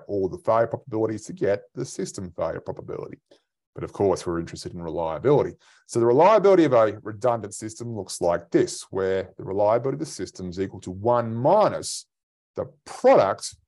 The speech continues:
of one minus the reliabilities for each one of those redundant components. We'll go through a worked example, which is in your guidebook, so you can, uh, you can either follow with me or do it in your own time. We're going to look at this two-pump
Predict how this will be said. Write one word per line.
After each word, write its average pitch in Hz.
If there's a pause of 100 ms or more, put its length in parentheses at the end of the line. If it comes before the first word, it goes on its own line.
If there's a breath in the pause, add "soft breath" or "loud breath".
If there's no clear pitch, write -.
(120)
of 104
one 131
minus 117
the 107
reliabilities 98 (420)
for 87
each 90
one 90
of 85
those 85 (160)
redundant 85
components. 90 (400)
We'll 98
go 160
through 131
a 101
worked 92
example, 98
which -
is 95
in 90
your 123
guidebook, 107
so 87
you 82
can, 87
uh, 85
you -
can -
either 85
follow 101
with 117
me 113
or 101
do 101
it -
in 143
your 110
own 120
time. 92 (340)
We're 98
going 151
to 139
look 131
at 113
this 104
two-pump 156